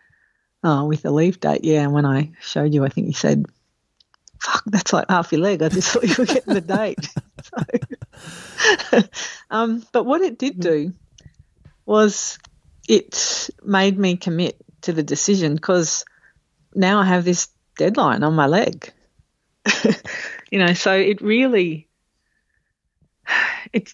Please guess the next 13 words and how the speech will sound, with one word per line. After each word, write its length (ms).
it 120
really 280
focused 500
me. 260
It 120
was 200
the 120
decision 440
point 260
where 200
I 60
went, 180
"Okay, 320